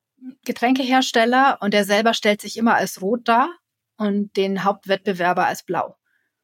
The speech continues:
Wenn du jetzt anfängst und lieferst eine Grafik, in der du den einen als grün und den anderen als gelb darstellst, weil du das nicht weißt, ich meine, in dem Fall ist es relativ offensichtlich, aber weil du es nicht weißt,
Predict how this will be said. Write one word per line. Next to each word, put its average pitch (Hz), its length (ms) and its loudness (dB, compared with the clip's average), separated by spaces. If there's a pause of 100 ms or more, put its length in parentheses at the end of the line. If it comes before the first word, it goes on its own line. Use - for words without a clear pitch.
(640)
Wenn 240 200 2
du 269 80 4
jetzt 220 180 0
anfängst 247 460 0
und 202 80 -2
lieferst 226 320 -2
eine 196 80 -4
Grafik, 214 420 0
in 185 140 -6
der 196 140 0
du 196 60 -6
den 196 160 0
einen 208 200 2
als 196 160 -2
grün 262 300 4
und 185 100 0
den 190 140 -4
anderen 196 280 0
als 175 200 -8
gelb 262 240 0
darstellst, 185 640 0
weil 190 120 2
du 190 80 -2
das 180 200 -6
nicht - 240 -6
weißt, 185 560 -2
ich - 120 -20
meine, 170 180 -10
in - 40 -20
dem - 160 -16
Fall - 160 -12
ist - 140 -20
es - 160 -16
relativ 180 340 -6
offensichtlich, 262 680 0
aber 202 140 4
weil 180 120 2
du 175 60 -2
es 180 100 -6
nicht - 180 -8
weißt, 185 380 -4